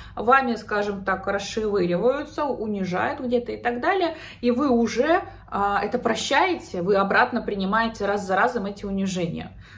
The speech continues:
Потому что если вы конкретно спрашиваете, что мне делать, конечно, переставать общаться с этим человеком. Вам, если это нужно, то оставайтесь. Если вы себе другого хорошего отношения хотите, то этот человек этого дать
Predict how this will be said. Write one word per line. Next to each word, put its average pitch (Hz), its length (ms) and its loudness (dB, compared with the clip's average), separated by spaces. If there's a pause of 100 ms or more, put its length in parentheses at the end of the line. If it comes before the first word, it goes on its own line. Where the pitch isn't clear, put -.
(140)
Потому - 300 -10
что - 120 -8
если 302 220 0
вы 277 80 0
конкретно 285 440 0
спрашиваете, 240 580 -2
что 277 340 0
мне 233 240 6
делать, 220 460 0
конечно, 262 520 2
переставать 208 540 -2
общаться 202 380 -6
с - 60 -14
этим 190 260 -4
человеком. 202 480 -2
Вам, 233 240 4 (260)
если 277 300 2
это - 340 0
нужно, 233 640 2 (340)
то 208 500 4
оставайтесь. 240 640 0
Если 190 240 -2
вы 214 120 -2
себе 226 200 -2
другого 226 340 4
хорошего 254 400 2
отношения 196 480 -6
хотите, 185 340 -8
то 247 60 4
этот 247 320 0
человек 233 380 0
этого 240 240 -2
дать 214 320 -2